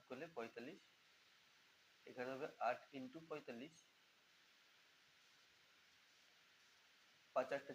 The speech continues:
চল্লিশের শূন্য, পাঁচ আটটা চল্লিশের শূন্য, হাতে চার, চার আটটা বত্রিশ,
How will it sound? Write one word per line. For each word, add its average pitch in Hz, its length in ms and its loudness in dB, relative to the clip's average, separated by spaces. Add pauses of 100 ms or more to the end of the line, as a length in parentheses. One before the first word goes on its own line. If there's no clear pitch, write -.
চল্লিশের 131 460 2
শূন্য, 123 180 -4 (2000)
পাঁচ 101 200 6
আটটা 131 220 -4
চল্লিশের 120 360 -2
শূন্য, 135 220 -4
হাতে 120 160 -6 (100)
চার, 117 140 2 (920)
চার 123 160 12
আটটা 127 240 2
বত্রিশ, 143 360 0